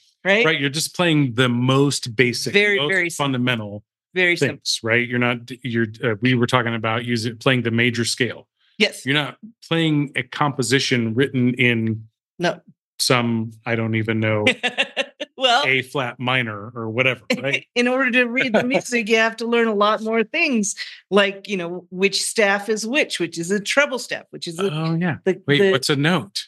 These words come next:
Speaker 1: Yes.
Speaker 2: What's the key?
Speaker 1: Right.
Speaker 2: Yeah.
Speaker 1: Exactly. So all these little pieces you have to put together.
Speaker 2: Mm-hmm.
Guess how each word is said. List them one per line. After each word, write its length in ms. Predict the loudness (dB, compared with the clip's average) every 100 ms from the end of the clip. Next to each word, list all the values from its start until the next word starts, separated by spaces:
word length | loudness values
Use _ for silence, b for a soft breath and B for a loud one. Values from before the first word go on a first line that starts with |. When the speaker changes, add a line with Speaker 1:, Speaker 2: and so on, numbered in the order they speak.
| 2
Speaker 1:
Yes. 320 | 2 2 -4
Speaker 2:
What's 220 | -4 -4
the 80 | -6
key? 420 | -2 -2 -2 -10 _
Speaker 1:
Right. 340 | 2 2 2 -6
Speaker 2:
Yeah. 260 | -6 -6 -8 _
Speaker 1:
Exactly. 680 | -2 2 2 2 0 -8 -14 b b _
So 340 | 0 0 -2 2
all 340 | 4 6 4
these 180 | 2 -2
little 180 | -2 -2
pieces 400 | 0 0 0 2
you 60 | 2
have 120 | 2
to 80 | -4
put 220 | -6 -6
together. 420 | -2 2 2 0
Speaker 2:
Mm-hmm. 340 | 0 0 0